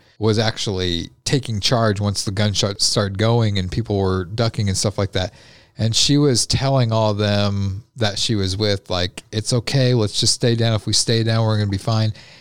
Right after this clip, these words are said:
And she said seconds after she said that, her sister got shot in the head. And she saw it happen. She held on to her sister. Her sister didn't immediately die, but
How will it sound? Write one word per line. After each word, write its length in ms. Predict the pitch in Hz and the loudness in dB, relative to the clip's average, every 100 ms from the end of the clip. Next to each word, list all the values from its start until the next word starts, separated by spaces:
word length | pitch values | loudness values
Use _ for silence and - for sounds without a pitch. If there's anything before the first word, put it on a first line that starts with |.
| - - | -12 -4
And 120 | 101 | -2
she 140 | 123 | 0
said 400 | 117 117 101 87 - _ | 0 0 0 -4 -12 _
seconds 760 | - - - 120 120 117 101 | -2 0 2 0 0 -2 -2
after 300 | 107 101 104 | -2 -2 -4
she 180 | - 101 | -2 0
said 240 | - 95 | 2 0
that, 160 | 92 82 | -2 -6
her 140 | 113 | -6
sister 340 | 104 104 - 95 | -4 -2 -2 -2
got 220 | 85 - | -4 -2
shot 560 | - - 107 98 101 | 0 2 2 0 -2
in 80 | 107 | -2
the 80 | 92 | -2
head. 480 | 87 90 87 82 95 - - - | -2 -2 -2 -4 -8 -14 -20 -12
And 360 | - 107 101 104 | -2 -2 -2 -2
she 180 | - 107 | 0 0
saw 460 | 90 - 120 143 143 | 0 2 2 2 0
it 60 | |
happen. 440 | 104 113 107 110 104 | 0 0 0 -2 -2
She 500 | - 110 101 101 - - | -2 0 0 0 -4 -4
held 260 | 143 151 | 0 2
on 140 | 143 127 | 2 2
to 80 | |
her 80 | 107 | 2
sister. 320 | - 113 110 | 0 0 0
Her 80 | 98 | 0
sister 300 | - 131 139 | 0 0 0
didn't 220 | 113 107 | -2 0
immediately 600 | 98 101 104 104 101 101 | 0 0 0 -2 -2 -4
die, 360 | 90 92 98 92 | -4 -2 0 -2
but 260 | 87 82 | -2 -4